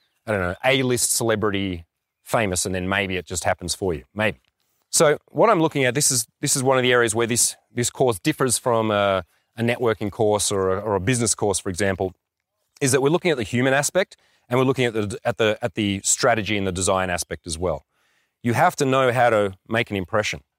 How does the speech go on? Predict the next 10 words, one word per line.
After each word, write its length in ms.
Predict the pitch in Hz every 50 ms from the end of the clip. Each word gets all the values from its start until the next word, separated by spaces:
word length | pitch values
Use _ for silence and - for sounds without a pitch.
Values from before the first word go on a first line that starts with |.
| _ _
You 120 | - 98 110
have 140 | 131 143 -
to 80 | -
know 200 | 117 117 113 110
how 220 | 98 104 117 117 113
to 120 | - 107
be 200 | 92 110 107 95
charismatic, 580 | - 117 110 104 98 87 98 107 104 95 90 -
how 160 | - 113 117
to, 180 | 110 101 95